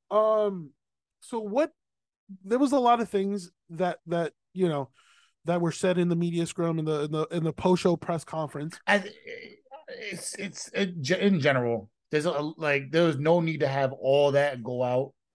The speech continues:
Speaker 2: all that happened in one sequence.
Speaker 1: Yeah.
Speaker 2: Like,
Speaker 1: But
Speaker 2: you just, you can't,
Speaker 1: Yeah.
Speaker 2: I pers-, you probably can, I can't nitpick one thing, but it's like, you just had a really good pay-per-view.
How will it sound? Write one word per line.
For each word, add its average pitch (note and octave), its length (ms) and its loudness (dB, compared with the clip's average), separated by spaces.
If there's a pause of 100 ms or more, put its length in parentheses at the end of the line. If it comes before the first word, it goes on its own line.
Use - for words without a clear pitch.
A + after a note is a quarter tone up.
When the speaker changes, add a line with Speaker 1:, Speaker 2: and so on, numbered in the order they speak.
(140)
Speaker 2:
all D3+ 220 6
that D3+ 180 4
happened D#3 540 -4 (580)
in B2 160 -6
one C3 160 2
sequence. A2 640 -8 (160)
Speaker 1:
Yeah. F3 380 -2 (360)
Speaker 2:
Like, A2+ 180 -2
Speaker 1:
But D3 200 4
Speaker 2:
you C#3 80 -6
just, - 160 -10
you D#3 100 -10
can't, E3+ 340 0
Speaker 1:
Yeah. C#3+ 80 -12 (640)
Speaker 2:
I D#3 220 6
pers-, F3+ 400 2
you D#3 140 -2
probably D#3+ 260 4
can, E3 360 0
I C3+ 200 0
can't C#3 340 -4
nitpick C#3 380 -2
one A#2+ 300 -4
thing, B2 360 -4 (540)
but B2 380 4 (120)
it's - 140 -12
like, C3 200 -4 (1120)
you D3 100 -8
just G#3 180 4
had G3 140 10
a D3+ 60 8
really D#3 220 4
good C#3+ 140 0
pay-per-view. B2 440 -2